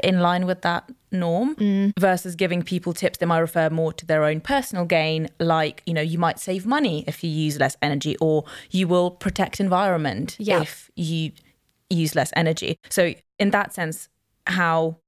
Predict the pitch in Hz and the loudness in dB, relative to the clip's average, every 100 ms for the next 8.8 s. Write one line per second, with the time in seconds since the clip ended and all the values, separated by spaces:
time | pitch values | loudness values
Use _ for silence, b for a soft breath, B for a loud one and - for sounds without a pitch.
0 | _ - 208 190 - - 202 185 170 170 | _ -2 0 0 -2 -4 -2 0 2 2
1 | 165 165 170 170 165 - - - - _ | 2 0 0 0 -2 -4 -6 -6 -8 _
2 | - 196 190 180 - 277 - 208 - - | -2 0 0 -2 -6 -6 -6 -4 -2 0
3 | 254 b b b b - 190 180 185 180 | -2 b b b b 0 2 2 0 -2
4 | 196 185 180 - 240 240 233 208 185 175 | -2 -2 -2 0 2 0 0 0 0 -4
5 | - - 220 - _ _ _ _ - 196 | -8 -6 -6 -8 _ _ _ _ -2 0
6 | 185 180 - 180 180 - 180 170 156 - | 2 2 2 0 -2 -4 0 2 2 -2
7 | _ _ - 190 185 185 - 185 170 180 | _ _ -6 -2 0 0 -2 -2 -2 -2
8 | - - 160 165 208 - 240 | -2 0 0 0 0 0 -2